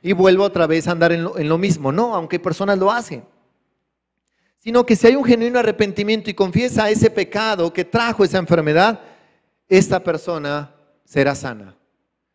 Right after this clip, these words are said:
Personas que tienen problemas con los niveles de azúcar, eso es muy normal. ¿Por qué no pedirle perdón a Dios por ese desorden alimenticio?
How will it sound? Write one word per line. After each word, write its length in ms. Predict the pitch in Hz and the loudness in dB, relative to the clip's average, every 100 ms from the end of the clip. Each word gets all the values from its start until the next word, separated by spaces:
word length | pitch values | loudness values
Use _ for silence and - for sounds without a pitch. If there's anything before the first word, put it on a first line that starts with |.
| _ | _
Personas 440 | - 220 262 254 214 | -2 0 0 -2 -4
que 140 | 226 | -6
tienen 440 | 220 220 226 220 202 | -4 -2 -2 -6 -4
problemas 560 | 196 190 214 208 185 | 0 2 0 -4 -8
con 380 | - 170 160 160 | -8 -12 -12 -12
los 220 | 165 180 | -2 0
niveles 420 | 170 170 196 190 165 | 0 0 2 0 0
de 80 | |
azúcar, 640 | 165 185 208 - 123 - _ _ _ _ | -2 -4 -10 -6 -8 -8 _ _ _ _
eso 240 | 190 - | -18 -14
es 60 | 190 | -10
muy 160 | 196 202 | -6 -2
normal. 580 | 180 170 214 131 - - _ _ _ _ _ _ _ _ | 0 0 0 -2 -6 -20 _ _ _ _ _ _ _ _
¿Por 120 | 233 262 | -8 -2
qué 140 | 311 | 0
no 100 | 277 | 0
pedirle 320 | 202 180 170 | 2 2 0
perdón 500 | 170 160 175 185 175 - | -2 0 0 -4 -8 -8
a 100 | 135 | -4
Dios 300 | 165 180 180 | 0 0 0
por 180 | 160 | 0
ese 220 | 165 156 151 | 0 0 -2
desorden 500 | 143 208 190 160 143 | -2 0 -2 -2 -6
alimenticio? 720 | 139 139 131 131 180 - | -6 -8 -12 -16 -20 -20